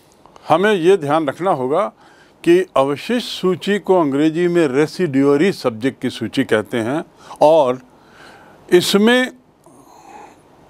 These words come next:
जो कानून बनाने का प्रावधान है वह कुछ इस तरह है कि राज्यसभा दो तिहाई प्रस्ताव यदि पारित करे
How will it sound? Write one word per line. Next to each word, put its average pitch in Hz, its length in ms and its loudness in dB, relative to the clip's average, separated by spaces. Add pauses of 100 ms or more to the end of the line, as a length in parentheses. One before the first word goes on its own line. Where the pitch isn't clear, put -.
(1080)
जो 156 200 4 (640)
कानून 208 320 4
बनाने 160 300 4
का 147 140 4
प्रावधान 101 540 -2
है 87 140 -12 (720)
वह 175 120 6
कुछ 185 280 0
इस 226 160 0
तरह 160 240 2
है 202 140 0
कि 175 160 -6
राज्यसभा 170 720 -2
दो 147 260 0
तिहाई 156 380 -2
प्रस्ताव 135 500 -2
यदि 123 160 -8
पारित 117 360 -6
करे 185 300 2